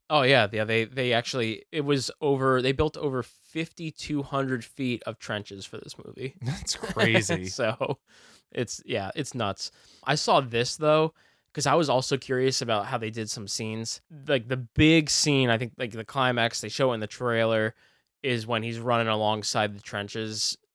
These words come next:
Speaker 2: Yeah.
Speaker 1: towards the end of the movie, and there's explosions and shit. I guess we'll take a, a moment just to talk about this, but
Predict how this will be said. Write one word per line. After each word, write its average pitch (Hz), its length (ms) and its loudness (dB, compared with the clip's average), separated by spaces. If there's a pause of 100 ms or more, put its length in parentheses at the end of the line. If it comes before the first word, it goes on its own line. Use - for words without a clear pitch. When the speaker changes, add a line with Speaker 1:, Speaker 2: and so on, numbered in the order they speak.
Speaker 2:
Yeah. 110 420 2
Speaker 1:
towards 135 280 -2
the 120 80 -4
end 110 100 -2
of 107 60 -6
the 104 60 -6
movie, 107 280 -6
and 101 80 -6
there's 92 140 -12
explosions 127 680 -2
and 120 100 -8
shit. 127 320 0 (300)
I 165 140 -14
guess 160 240 2
we'll 151 260 0
take 143 200 -2
a, 123 60 -6 (160)
a 139 80 -6
moment 117 280 0
just 104 160 -4
to 113 60 -14
talk 123 140 0
about 98 180 0
this, 110 240 -2
but 110 320 2